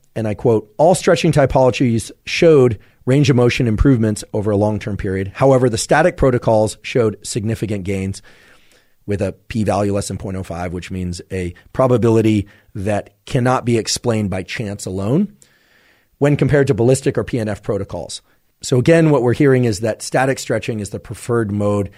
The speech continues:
for increasing limb range of motion, although here they make the additional point that static stretching might even be superior not just to ballistic stretching,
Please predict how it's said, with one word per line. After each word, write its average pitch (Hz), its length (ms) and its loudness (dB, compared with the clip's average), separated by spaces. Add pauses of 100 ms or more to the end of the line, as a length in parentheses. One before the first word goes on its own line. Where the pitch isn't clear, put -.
for 104 240 -4
increasing 95 600 -8
limb 92 240 -4
range 87 220 -6
of 85 100 -6
motion, 110 440 0 (280)
although 110 220 0
here 139 260 2
they 120 120 0
make 113 180 -4
the 110 120 -4
additional 135 540 0
point 98 400 -4 (680)
that 110 340 -2 (560)
static 143 400 0
stretching 113 640 -2 (140)
might 120 260 -4
even 120 200 -2
be 107 100 -2
superior 107 440 -2
not 120 240 -2
just - 340 -4 (100)
to 104 240 -8
ballistic 120 600 0
stretching, 110 540 -2